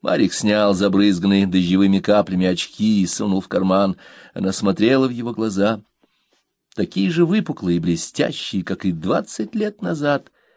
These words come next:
окаймлённые длинными густыми ресницами, держала его руку в своей руке. И вдруг ощутила, как время исчезло.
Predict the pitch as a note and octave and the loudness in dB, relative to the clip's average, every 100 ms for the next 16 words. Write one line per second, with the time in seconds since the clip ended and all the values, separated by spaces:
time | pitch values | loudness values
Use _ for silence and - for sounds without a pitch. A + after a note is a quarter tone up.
0 | _ _ F2+ G#2+ G#2+ A2 B2+ A#2+ A#2 G#2 | _ _ -6 0 2 4 4 4 4 4
1 | G#2+ C3+ C#3 C3 A#2 G#2+ A2 - G2+ G2 | 4 4 4 2 0 -2 -4 -2 0 0
2 | - - A2 D3 - B2 A2 _ - _ | -2 -2 -2 -2 -6 -8 -10 _ -20 _
3 | F2 F#2 F#2 F2 D3 D#3 D#3 D3+ D3 C#3+ | -2 0 2 2 2 2 2 0 -2 -4
4 | C3 - A#2+ A#2+ A2+ A#2 - A#2 - _ | -8 -6 -4 -2 -4 -6 -8 -10 -10 _
5 | _ _ _ _ _ _ _ _ _ - | _ _ _ _ _ _ _ _ _ -6
6 | F#2+ E2+ A2 A2 G2+ - F#2 G#2 G2+ G2 | -4 0 0 2 -2 -2 -2 2 2 0
7 | - E2+ D3+ G3+ F#3+ F3+ - E3+ D#3 C3 | -6 -2 0 2 0 -4 -4 -4 -4 -8